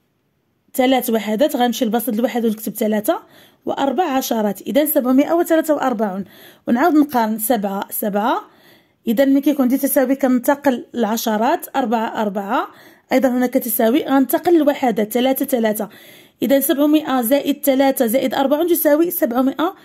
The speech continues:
وثلاثة وأربعون. ننتقل للمقارنة الثانية.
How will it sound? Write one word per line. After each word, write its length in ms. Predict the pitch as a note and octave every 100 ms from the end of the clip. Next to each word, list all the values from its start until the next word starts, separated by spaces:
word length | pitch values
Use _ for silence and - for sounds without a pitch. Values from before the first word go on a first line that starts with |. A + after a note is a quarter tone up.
| - _ -
وثلاثة 960 | B3 D4+ - - B3+ C4+ C4+ C4+ D#4+ F4
وأربعون. 640 | C#4 - C4 G#3+ G#3 G3+ G3 _ _ _ _ _ _ _ _ _ _ -
ننتقل 300 | C4 D#4+ D#4+
للمقارنة 540 | D4 C#4 C#4 C4 A#3+ A#3
الثانية. 640 | A3+ A3+ G#3+ G#3+ A#3+